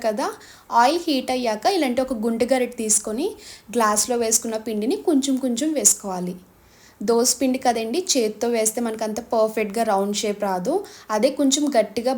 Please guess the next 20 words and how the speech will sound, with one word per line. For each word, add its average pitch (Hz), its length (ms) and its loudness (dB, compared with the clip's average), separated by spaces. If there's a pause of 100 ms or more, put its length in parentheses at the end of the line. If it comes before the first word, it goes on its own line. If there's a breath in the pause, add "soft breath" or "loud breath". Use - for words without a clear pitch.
బజ్జీ 214 340 0
పిండిలా 247 320 0
కలుపుకుంటే 220 560 -2
రౌండ్గా 190 420 -2
వస్తది. 180 360 -2 (720 soft breath)
ఈ - 20 2 (120)
విధంగా 262 280 6
ఒక్కొక్కటి 240 440 0
వేసుకున్నాక 208 600 0 (300)
గోల్డెన్ 247 380 4
కలర్ 262 260 2
వచ్చే 233 300 -2
వరకు 220 280 -2
కుక్ 214 240 -8
చేసుకొని 226 380 0 (140)
అప్పుడు 392 240 -4
ప్లేట్లోకి 262 460 0
ట్రాన్స్‌ఫర్ 185 460 -2
చేసుకోవాలి. 160 520 -4 (1600 loud breath)
చూసారు 254 320 2